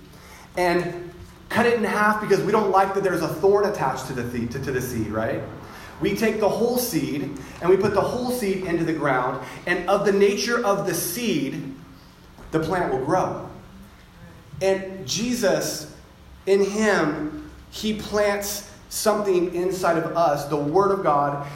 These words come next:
is a seed planted in the heart of man,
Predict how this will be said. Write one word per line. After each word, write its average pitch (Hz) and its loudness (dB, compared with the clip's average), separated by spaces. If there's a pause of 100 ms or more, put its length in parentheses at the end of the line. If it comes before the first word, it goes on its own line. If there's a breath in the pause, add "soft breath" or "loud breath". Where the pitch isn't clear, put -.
(140 loud breath)
is 160 2
a 151 0
seed 180 -4
planted 165 -4
in 139 -4
the 131 -2
heart 156 0
of 143 -4
man, 127 -2